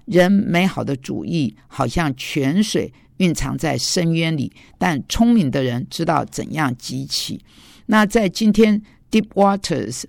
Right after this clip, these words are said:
深水这个标题之下，提摩太凯勒说，若你想隐藏某一个东西啊，其中一个好的办法就是把它丢到深水里。所以呢，我们的心理动机也似乎是这样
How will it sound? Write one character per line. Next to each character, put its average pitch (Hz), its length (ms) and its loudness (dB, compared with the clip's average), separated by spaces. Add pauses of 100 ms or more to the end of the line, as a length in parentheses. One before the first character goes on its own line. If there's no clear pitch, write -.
(140)
深 220 320 2
水 - 260 -4
这 - 120 -6
个 180 80 0
标 160 240 0
题 - 120 -10
之 - 160 -8
下， 151 280 -2 (280)
提 190 120 0
摩 220 100 4
太 220 140 4
凯 - 180 -4
勒 160 140 -2
说， 170 280 -4 (220)
若 262 240 6
你 202 140 4
想 156 200 -2 (100)
隐 135 180 -6
藏 131 440 -4
某 131 220 -4
一 151 60 2
个 165 100 0
东 165 240 -2
西 156 380 -2
啊， 113 240 -4 (260)
其 - 160 0
中 226 240 4
一 175 60 -2
个 143 280 -2 (260)
好 147 220 0
的 139 120 -2
办 160 260 2
法 127 200 -6
就 170 160 -4
是 151 160 -2
把 131 160 -6
它 139 160 -2
丢 170 160 0
到 156 180 2
深 180 320 -2
水 135 300 -4
里。 135 180 -6 (400)
所 - 180 4
以 262 120 8
呢， 233 280 6 (100)
我 143 100 0
们 139 120 -4
的 156 120 0
心 226 260 2
理 147 100 4
动 170 240 0
机 170 320 -4 (300)
也 139 300 0
似 - 260 0
乎 180 240 0
是 165 160 -2
这 170 120 0
样 147 160 0